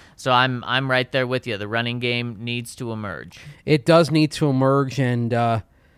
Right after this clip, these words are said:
Speaker 2: you wonder when the opportunity for that is going to come because, of course, we talked about how the Jets have been decent against the run, and then you look at the, the Ravens coming up in week four, and they've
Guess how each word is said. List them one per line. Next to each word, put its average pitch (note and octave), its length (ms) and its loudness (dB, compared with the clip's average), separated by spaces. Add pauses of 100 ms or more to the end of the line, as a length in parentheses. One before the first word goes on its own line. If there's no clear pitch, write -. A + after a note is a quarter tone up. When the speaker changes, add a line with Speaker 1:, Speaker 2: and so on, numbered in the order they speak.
(340)
Speaker 2:
you C#3 200 -2
wonder D#3+ 280 4
when C#3 300 2
the C3+ 140 4
opportunity C3 640 2
for B2+ 160 -2
that A#2+ 200 2
is G#2 140 -4
going A#2 260 -2
to G#2 60 -8
come C3+ 320 0
because, G#2+ 280 -4
of G#2+ 100 -10
course, B2+ 260 -6 (300)
we A#2+ 100 -4
talked C3+ 260 0
about B2+ 200 0
how B2+ 120 -2
the A#2 100 -6
Jets B2+ 320 -2
have G#2+ 100 -6
been A2+ 160 -2
decent A#2+ 360 -6
against G#2 360 -6
the A2 80 -6
run, A2 260 -2 (320)
and B2 160 0
then C3 80 2
you C#3 140 4
look C#3+ 160 0
at C#3 100 -4
the, B2 260 -4
the C3 140 -4
Ravens B2 640 0
coming A#2+ 300 -2
up A#2+ 120 -2
in A2+ 140 -2
week B2 240 -4
four, C3+ 380 0 (280)
and B2 160 -2
they've B2+ 140 2